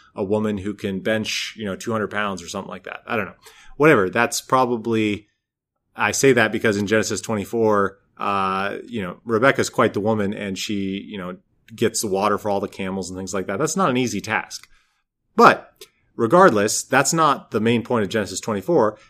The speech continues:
Genesis twenty-four is a part of the thread, which is expositing the Abrahamic pro-, promise. And even in the story itself,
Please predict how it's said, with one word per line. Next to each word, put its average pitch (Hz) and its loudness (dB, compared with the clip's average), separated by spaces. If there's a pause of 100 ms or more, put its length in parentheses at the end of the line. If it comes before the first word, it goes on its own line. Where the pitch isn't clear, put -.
(120)
Genesis 143 2
twenty-four 143 2
is 107 2
a 101 -2
part - 2
of 107 -2
the 107 -2
thread, 131 0
which 113 -2
is 104 -4
expositing 127 0
the 113 -4
Abrahamic 107 -4
pro-, 165 0
promise. 143 -2 (420)
And 147 4
even 196 8
in 175 4
the 156 2
story 165 4
itself, 165 4